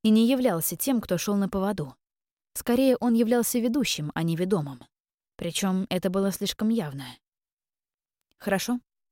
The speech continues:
я кивнула. «Но для начала я хочу обговорить условия.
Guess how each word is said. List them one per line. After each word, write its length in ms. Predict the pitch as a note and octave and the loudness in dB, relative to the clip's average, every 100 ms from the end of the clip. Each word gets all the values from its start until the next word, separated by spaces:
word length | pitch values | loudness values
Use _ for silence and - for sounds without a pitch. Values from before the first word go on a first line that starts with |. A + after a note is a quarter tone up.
| - | -4
я 140 | F3+ | -2
кивнула. 480 | F3+ F#3 F#3 F3 D#3 - _ _ _ _ _ _ | -2 -2 -2 -4 -6 -12 _ _ _ _ _ _
«Но 140 | G3+ | 0
для 120 | G3 G#3 | 2 2
начала 340 | G3+ C#4+ C4 | 2 2 2
я 160 | G3+ G3 | 4 2
хочу 260 | G3 - | 0 2
обговорить 460 | F#3+ F#3+ F#3 F#3+ - | 2 4 2 2 -2
условия. 440 | G#3 F#3+ D3 C3+ | -4 -4 -6 -8